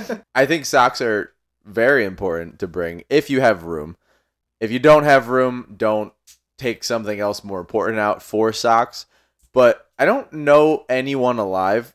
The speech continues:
Speaker 2: who enjoys wet feet or wet socks while they're going around and doing stuff. And you just never know,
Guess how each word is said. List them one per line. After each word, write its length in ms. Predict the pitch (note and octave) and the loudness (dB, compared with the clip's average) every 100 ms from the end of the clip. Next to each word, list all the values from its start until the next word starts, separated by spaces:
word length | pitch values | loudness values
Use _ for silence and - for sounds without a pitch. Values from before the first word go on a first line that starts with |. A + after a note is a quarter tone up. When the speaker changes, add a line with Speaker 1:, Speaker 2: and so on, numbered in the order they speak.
| G#2 | -8
Speaker 2:
who 160 | A2 | -6
enjoys 520 | G2+ F2+ F#2+ F#2+ G2 | -6 -6 -2 -2 -2
wet 300 | E2 F2+ - | -6 -8 -8
feet 360 | - - B2+ - _ _ - | -12 -12 -12 -12 _ _ -6
or 160 | G#2+ G2+ | -2 0
wet 260 | G#2 - | -2 -2
socks 560 | - F#2 A#2 - - - - | -4 -2 -2 -4 -12 -14 -4
while 220 | G#2 A2 | 0 2
they're 120 | A2+ | 0
going 280 | A2 A#2 A#2 | 0 0 0
around 280 | A#2 A#2+ A#2+ | -2 -2 -4
and 100 | A2+ | -6
doing 240 | A#2+ C3 | -6 -6
stuff. 380 | - C#3+ D3+ - _ _ _ _ | -6 -4 -4 -6 _ _ _ _
And 320 | B2 C3 B2+ B2+ | -2 -2 -2 -6
you 100 | D3 | -6
just 260 | A#3 - | -6 -2
never 240 | E3+ D#3+ D3+ | 0 0 0
know, 240 | A2+ D#2+ | -4 -6